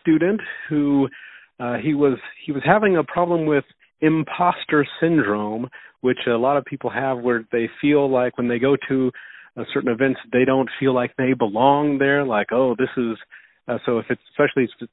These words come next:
a high-end event and they say, "Well, I'm just a regular guy or a regular woman. Why,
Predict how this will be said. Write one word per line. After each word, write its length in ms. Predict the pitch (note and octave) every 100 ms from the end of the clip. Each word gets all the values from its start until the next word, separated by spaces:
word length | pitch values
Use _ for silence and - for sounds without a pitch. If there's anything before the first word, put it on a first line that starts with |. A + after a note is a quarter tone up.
| _
a 140 | A2 F2
high-end 720 | - B2 C3 C3 B2+ C3 B2+
event 380 | A2 A#2 C3 B2+
and 100 | G#2+
they 120 | G2+ -
say, 80 | G2
"Well, 160 | F#2+
I'm 160 | C3+ A3+
just 200 | C3 -
a 60 | F2+
regular 420 | G2+ G2+ G#2 C3
guy 240 | A#3+ A3 - - _ _ _ _
or 140 | A2 G#2+
a 40 |
regular 400 | G#2+ A2+ B2 C3+
woman. 380 | D3+ B3 C3 F#2+
Why, 380 | G#2+ C3 C#3